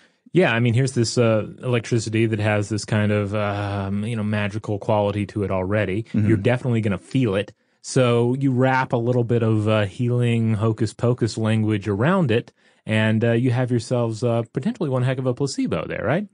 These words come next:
Speaker 2: Yeah, yeah. And so, uh, there, there were a couple other things that, uh, Bertucci mentions that were often showed off. There, there were thunder houses and the, Al-, the Aurora flask.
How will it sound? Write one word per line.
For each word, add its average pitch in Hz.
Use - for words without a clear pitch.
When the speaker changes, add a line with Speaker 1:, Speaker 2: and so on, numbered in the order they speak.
Speaker 2:
Yeah, 147
yeah. 117
And 110
so, 131
uh, 110
there, 107
there 117
were 110
a 101
couple 117
other 110
things 98
that, 95
uh, 87
Bertucci 107
mentions 98
that 82
were 95
often 92
showed 95
off. 90
There, 92
there 92
were 87
thunder 110
houses 104
and 98
the, 92
Al-, 92
the 107
Aurora 101
flask. 92